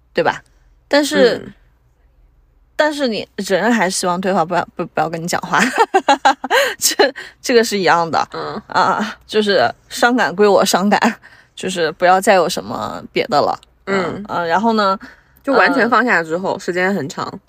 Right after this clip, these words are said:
Speaker 1: 对，完全放下之后，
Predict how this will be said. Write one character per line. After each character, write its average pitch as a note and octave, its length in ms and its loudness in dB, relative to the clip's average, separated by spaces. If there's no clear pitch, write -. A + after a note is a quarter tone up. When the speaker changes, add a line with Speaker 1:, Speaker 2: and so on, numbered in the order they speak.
Speaker 1:
对， F3 200 -2
完 F#3 160 0
全 F#4 160 -2
放 F4+ 200 2
下 D4+ 160 2
之 D4 180 -2
后， G#3+ 760 4